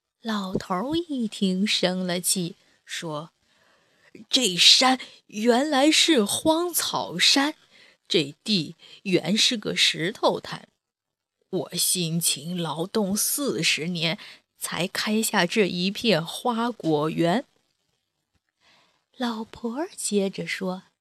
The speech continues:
：“这菜是我女儿种的，这树是我儿子栽的。我们就是这里的园主，为什么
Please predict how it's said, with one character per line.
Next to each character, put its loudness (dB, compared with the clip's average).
：“这 0
菜 0
是 2
我 2
女 -2
儿 0
种 0
的， -12
这 4
树 2
是 2
我 -2
儿 4
子 -2
栽 4
的。 -6
我 2
们 0
就 4
是 2
这 2
里 -4
的 2
园 0
主， -4
为 6
什 2
么 2